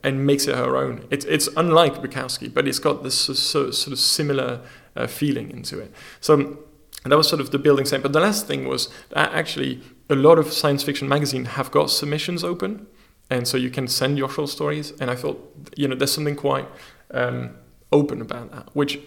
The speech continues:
the magazine wants to be open. It wants to be an entry point for people who are, aren't in sci-, into science fiction like you and who might think, "Oh, actually, I'll give that a go." So, um, I wanted to open that up to the community, I suppose. So I,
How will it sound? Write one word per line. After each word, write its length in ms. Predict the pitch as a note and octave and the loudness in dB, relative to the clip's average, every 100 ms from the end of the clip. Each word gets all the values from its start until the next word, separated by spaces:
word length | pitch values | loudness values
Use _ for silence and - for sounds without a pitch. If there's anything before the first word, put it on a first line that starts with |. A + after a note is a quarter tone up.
| - - - | -14 -14 -6
the 140 | D#3 | -2
magazine 440 | E3 F#3 E3 D#3 D3+ | 2 4 4 2 2
wants 260 | F#3+ F#3 | 2 0
to 100 | - | -2
be 140 | C3 B2+ | -2 -2
open. 260 | B2 B2 | -2 -4
It 120 | B2+ | -2
wants 260 | C3 D#3+ D3+ | 0 2 0
to 120 | - | -2
be 300 | C3+ C3 B2 - | -4 -4 -4 -4
an 140 | C3+ | -2
entry 260 | C3+ C3+ C#3 | 0 -2 -4
point 320 | C3+ C3 B2+ | -4 -6 -6
for 540 | - - D3 C#3+ C3 - - | -8 0 2 4 2 -6 -6
people 220 | C#3+ C#3 | -2 0
who 100 | B2+ | 2
are, 120 | B2+ B2+ | 2 2
aren't 280 | E3+ F#3+ C3+ | 0 -2 -4
in 80 | |
sci-, 240 | B2+ A#2 - - | -8 -8 -10 -10
into 200 | B2+ B2+ | -6 -4
science 240 | B2 A#2+ | -4 -6
fiction 380 | B2+ B2+ A#2 - | -8 -8 -10 -8
like 240 | A2+ A#2+ D3 | -6 -4 0
you 160 | D3 | 0
and 100 | B2 B2 | -2 -4
who 60 | |
might 180 | C3 B2+ | -2 -2
think, 260 | C3+ C3 - - - - | -4 -6 -8 -18 -14 -4
"Oh, 60 | |
actually, 420 | F#3 F3+ C#3+ A#2 - - _ _ | -4 -2 -2 -4 -12 -20 _ _
I'll 140 | - D3 | -10 -6
give 160 | C#3+ | -6
that 100 | C3+ | -6
a 40 | A2+ | -6
go." 220 | A#2+ B2+ - - - - | -8 -10 -16 -20 -20 -10
So, 220 | - D#3 | 2 6
um, 140 | D#3 D3+ - - - - | 6 2 -8 -18 -4 2
I 60 | D3 | 4
wanted 760 | D#3 E3+ D#3+ - - - - | 4 2 -2 -4 -10 -20 -8
to 140 | - C3+ | 2 4
open 240 | C3+ C#3 | 4 0
that 160 | B2+ B2 | 2 0
up 280 | B2+ - | -4 -12
to 120 | - C3 | -10 -8
the 80 | |
community, 500 | C#3 C3+ D3+ D#3+ A#2+ | -6 -4 -4 -4 -8
I 80 | A#2+ | -10
suppose. 380 | - G#2+ B2 B2+ | -10 -10 -12 -8
So 420 | - C#3+ C3 - | -2 2 2 4
I, 100 | - | 2